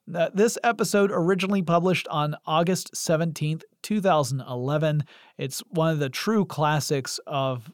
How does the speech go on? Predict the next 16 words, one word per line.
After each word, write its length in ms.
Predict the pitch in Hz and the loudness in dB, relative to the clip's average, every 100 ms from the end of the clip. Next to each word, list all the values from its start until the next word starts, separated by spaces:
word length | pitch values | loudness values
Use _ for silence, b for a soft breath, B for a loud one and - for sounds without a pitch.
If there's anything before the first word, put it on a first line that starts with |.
| - | -8
tech 220 | 143 127 | -8 -6
stuff. 440 | - 127 120 _ - | -4 -4 -6 _ -6
Chris 220 | 170 - | -4 -2
Pollette 340 | 160 143 143 | 0 0 0
and 160 | 147 135 | -4 -4
I 100 | 127 | -4
have 240 | 120 131 | -4 -6
this 160 | 131 123 | -6 -6
conversation. 540 | - 127 120 123 143 | -6 -8 -6 -6 -6
I 80 | 139 | -6
hope 320 | 131 214 - | 2 2 2
you 140 | 214 190 | 2 2
enjoy 680 | 165 139 151 143 139 143 B B B _ | 2 2 2 2 2 0 B B B _
this 320 | 139 147 165 | 0 2 2
discussion 680 | - 160 156 127 - 117 120 - | 0 -2 -2 -2 -2 -4 -8 -10
about 400 | - 139 131 127 | -6 -2 -2 -2